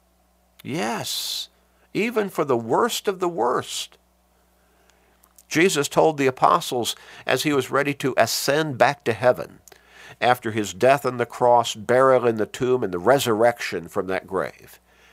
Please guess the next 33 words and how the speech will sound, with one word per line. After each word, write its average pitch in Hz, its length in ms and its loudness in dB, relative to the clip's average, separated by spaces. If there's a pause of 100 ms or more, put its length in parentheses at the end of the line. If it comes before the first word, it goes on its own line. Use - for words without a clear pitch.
(320)
he 143 120 0
told 175 280 4
them 156 140 0
to 143 80 -2
go 147 180 6
into 143 280 0
all 185 480 6
the 127 140 0
world, 95 520 -2
preach 185 320 -2
the 160 100 -4
gospel 165 460 -2
to 135 100 0 (120)
all 175 420 8
creation. 101 640 -2
In 110 100 -2
other 175 200 2
words, 143 260 -2 (180)
to 139 240 -4
everybody. 151 840 2 (880)
"He 202 300 0
who 175 200 0
believes 160 800 0
and 175 300 4
is 170 160 0
baptized 170 800 4
shall 156 280 8
be 151 180 -2
saved." 139 460 4 (260)
No 127 200 2
restrictions - 880 -2 (280)
on 127 180 0
who 156 320 -4